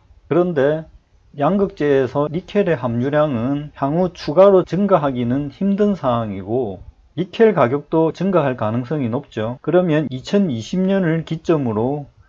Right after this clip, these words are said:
이전 코발트 감소 단계에서 니켈 감소 단계로 접어든다는 것입니다.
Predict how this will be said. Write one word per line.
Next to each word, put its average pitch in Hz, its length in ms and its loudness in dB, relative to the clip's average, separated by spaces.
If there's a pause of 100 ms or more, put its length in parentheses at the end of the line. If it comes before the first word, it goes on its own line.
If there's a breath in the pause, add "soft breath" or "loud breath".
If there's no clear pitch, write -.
(180)
이전 170 580 0
코발트 185 760 4
감소 120 680 0
단계에서 143 1000 0
니켈 214 480 2
감소 131 500 0
단계로 151 720 0
접어든다는 110 680 0
것입니다. 101 640 -8